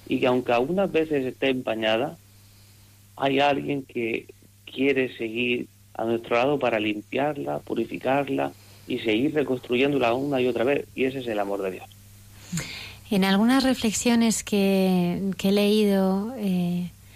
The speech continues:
Speaker 2: eh, tuyas, hablas a veces, mm, de la libertad.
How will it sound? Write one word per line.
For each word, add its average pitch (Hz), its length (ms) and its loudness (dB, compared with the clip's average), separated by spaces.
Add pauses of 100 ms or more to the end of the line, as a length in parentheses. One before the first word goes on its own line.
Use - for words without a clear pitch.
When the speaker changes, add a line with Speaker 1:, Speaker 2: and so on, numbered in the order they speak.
(320)
Speaker 2:
eh, 185 120 2
tuyas, 208 640 2
hablas 214 560 2
a 214 80 4
veces, 196 540 0
mm, 180 460 2
de 175 140 2
la 175 100 4
libertad. 175 640 2